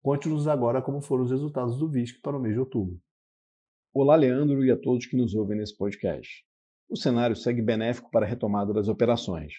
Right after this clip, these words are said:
Speaker 2: Observamos um crescimento mensal consistente no resultado dos shoppings ao longo dos últimos meses, refletindo a melhora do cenário sanitário, em especial causado pela evolução acelerada da vacinação do país,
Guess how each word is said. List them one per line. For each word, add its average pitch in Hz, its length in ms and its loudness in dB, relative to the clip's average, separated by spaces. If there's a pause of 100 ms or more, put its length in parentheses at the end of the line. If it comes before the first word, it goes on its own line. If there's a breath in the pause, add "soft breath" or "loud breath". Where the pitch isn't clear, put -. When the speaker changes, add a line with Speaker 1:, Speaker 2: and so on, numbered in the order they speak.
(380)
Speaker 2:
Observamos 104 640 -2
um 95 60 -4
crescimento 117 560 -4
mensal 113 520 0
consistente 151 720 -4
no 139 80 -2
resultado 110 460 0
dos 92 120 -6
shoppings 123 400 2
ao 120 80 2
longo 120 220 0
dos 123 160 0
últimos 127 300 -4
meses, 110 420 0 (340)
refletindo 131 520 0
a 135 40 2
melhora 127 380 4
do 147 80 -6
cenário 113 300 -2
sanitário, 107 580 -2 (320)
em 151 60 -2
especial 139 560 2
causado 117 480 2
pela 117 200 2
evolução 117 480 0
acelerada 113 540 2
da 113 80 2
vacinação 98 580 -4
do 101 80 -4
país, 127 340 2